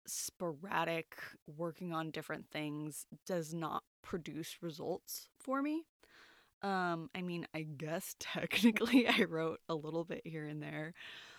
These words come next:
Um, I think all in all, I probably got less than ten thousand words in all of November. Um, but I did do a lot of line edits.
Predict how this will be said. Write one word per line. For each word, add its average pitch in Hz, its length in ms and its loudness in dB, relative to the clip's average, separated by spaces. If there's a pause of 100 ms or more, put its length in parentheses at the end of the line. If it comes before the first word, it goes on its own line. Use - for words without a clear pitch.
(180)
Um, 151 540 -2 (160)
I 165 140 0
think 165 260 -2
all 143 240 -4
in - 100 -8
all, - 400 -6 (200)
I - 160 -2 (300)
probably 151 640 -2
got - 200 -2 (160)
less 208 880 -6
than 156 160 -2
ten - 220 -8
thousand - 340 -4
words 160 460 -8 (140)
in 160 240 -6
all 151 200 -4
of 156 80 -8
November. 165 560 -6 (840)
Um, 240 640 -2 (180)
but 214 100 0
I 220 120 2
did 233 280 -2
do 233 400 -4
a 208 60 -8
lot 190 300 -4
of 180 160 -10
line 165 280 -4
edits. 196 440 -4